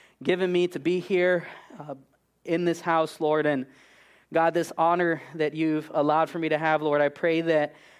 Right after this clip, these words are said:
as I'm here sharing what you've laid upon my heart, Lord, that if there's anything that you have for me to say, that I say it, Lord. But if there's anything that you would have me hold back, Lord, that you hold my tongue. I pray that this message will be totally honoring and glorifying to you, Lord,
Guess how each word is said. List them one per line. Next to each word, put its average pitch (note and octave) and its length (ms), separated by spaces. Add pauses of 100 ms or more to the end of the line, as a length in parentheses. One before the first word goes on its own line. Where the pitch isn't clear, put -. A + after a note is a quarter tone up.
(120)
as C#3+ 160
I'm D#3 140
here F3 480
sharing E3 300
what E3 180
you've D#3+ 80
laid D#3+ 140
upon D#3+ 180
my D#3 80
heart, D#3 260
Lord, D3+ 220
that C#3+ 100
if C#3+ 120
there's D3+ 240
anything E3+ 580
that D3+ 140
you D#3+ 160
have D#3 260
for D#3+ 100
me D#3 120
to D3+ 80
say, D3+ 280
that D3 120
I C#3+ 80
say D3+ 300
it, D3 100
Lord. C#3+ 180
But C#3+ 80
if C#3+ 80
there's C#3+ 160
anything E3 380
that D3+ 80
you D#3 160
would D#3 100
have D#3+ 180
me D3+ 120
hold D3 240
back, D3 280
Lord, C#3 260 (260)
that - 40
you D3 120
hold E3 200
my C#3+ 140
tongue. B2+ 380 (360)
I C#3 100
pray E3 200
that E3 80
this E3 240
message D#3+ 340
will D#3 80
be D3+ 120
totally E3+ 360
honoring D#3+ 380
and D3 80
glorifying D3+ 500
to C#3+ 120
you, D#3 240
Lord, D3 400